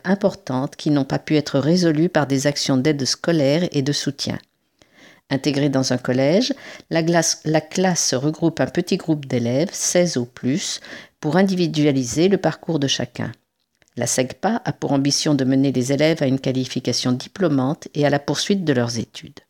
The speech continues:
Reprenons. Aujourd'hui, deux unités d'accueil d'enfants en situation de handicap, Ulysse. Demain, une unité Ulysse. Aujourd'hui,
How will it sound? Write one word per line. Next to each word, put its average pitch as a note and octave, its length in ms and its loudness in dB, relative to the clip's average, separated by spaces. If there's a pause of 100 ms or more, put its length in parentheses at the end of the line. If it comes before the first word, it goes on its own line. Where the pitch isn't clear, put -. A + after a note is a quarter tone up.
(1120)
Reprenons. C#3 580 0 (640)
Aujourd'hui, D#3+ 760 2
deux F3+ 420 2
unités F3+ 320 4
d'accueil C#3+ 420 2
d'enfants D3 600 0
en E3+ 80 0
situation D#3 600 0
de F3 120 2
handicap, C3 680 -2 (300)
Ulysse. B2+ 560 -2 (800)
Demain, C#3+ 500 2 (420)
une G3+ 200 4
unité E3 440 4
Ulysse. - 680 0 (800)
Aujourd'hui, D3 800 2